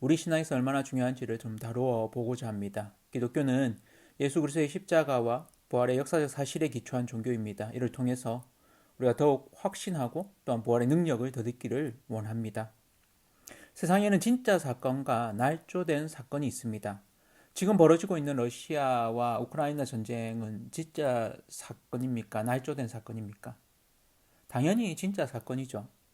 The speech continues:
그렇다면 이 전쟁이 진짜 사건이라고 믿는 이유가 무엇입니까? 그야 실제로 벌어지고 있는 일이고 뉴스를 통해서 그 일을 보고 있고 또 그뿐만 아니라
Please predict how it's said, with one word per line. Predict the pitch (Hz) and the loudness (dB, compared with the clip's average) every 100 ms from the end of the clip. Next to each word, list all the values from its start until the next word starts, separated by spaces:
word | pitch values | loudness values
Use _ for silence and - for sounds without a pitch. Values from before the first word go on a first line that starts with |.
| _ _ _ - - _ | _ _ _ -20 -20 _
그렇다면 | 220 220 202 190 185 98 - _ _ _ _ | 0 2 2 2 0 -2 -12 _ _ _ _
이 | - 190 190 185 180 175 170 131 - - | -8 -4 -4 -4 -4 -4 -6 -8 -10 -8
전쟁이 | 147 143 170 185 160 | -2 2 2 2 0
진짜 | 220 220 | 0 0
사건이라고 | 156 - 160 165 165 165 156 131 | -2 -2 -2 -2 -4 -4 -2 -2
믿는 | 123 113 120 160 | 0 0 0 -2
이유가 | 123 107 127 127 101 _ _ _ _ _ _ 156 | -4 -2 -2 -4 -8 _ _ _ _ _ _ -2
무엇입니까? | 131 110 110 117 101 101 110 - _ _ _ _ _ _ _ _ _ _ - | 0 -2 -4 -6 -8 -10 -16 -16 _ _ _ _ _ _ _ _ _ _ 0
그야 | 214 196 156 - - | 4 4 2 -2 -8
실제로 | - 254 - 240 180 180 226 - | -4 -4 0 2 4 2 -2 -2
벌어지고 | 135 151 208 180 | 2 0 0 0
있는 | 131 156 | 0 0
일이고 | 113 117 - 120 104 - _ _ _ _ | -2 -2 -2 -2 -4 -12 _ _ _ _
뉴스를 | 180 202 175 131 | 0 4 4 2
통해서 | - 120 123 117 160 | -2 -6 -6 -10 -12
그 | - 143 | -6 -4
일을 | 117 131 | -4 -2
보고 | 147 190 123 | 0 2 0
있고 | 110 - 139 156 - | -2 -6 -8 -8 -10
또 | 123 | -8
그뿐만 | 139 165 170 156 | -6 -2 2 2
아니라 | 117 127 131 113 127 | 2 0 -2 -2 -6